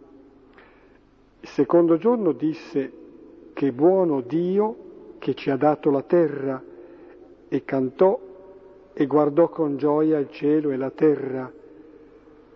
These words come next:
Il terzo giorno disse: "Che buona la terra che Dio ci ha dato!" E guardò con piacere la terra e il cielo.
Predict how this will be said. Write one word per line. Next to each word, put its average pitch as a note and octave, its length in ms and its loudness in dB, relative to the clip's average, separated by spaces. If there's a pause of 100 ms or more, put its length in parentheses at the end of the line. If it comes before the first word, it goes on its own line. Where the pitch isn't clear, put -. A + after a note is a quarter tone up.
(600)
Il B2+ 200 -8
terzo C3 380 0
giorno G3 440 2
disse: C3+ 640 -6 (1000)
"Che C#3 180 0
buona F3 480 2
la D3+ 220 -2
terra G#3 560 0
che D3 240 -4
Dio F#3 320 -2
ci - 160 -6
ha F#3 60 0
dato!" D3 680 -2 (1120)
E D#3+ 120 2
guardò C#3+ 400 2
con D#3+ 220 -6
piacere D3 560 0
la C#3+ 120 0
terra D3 500 -2
e D3+ 40 -2
il C#3+ 100 -6
cielo. C3 540 -2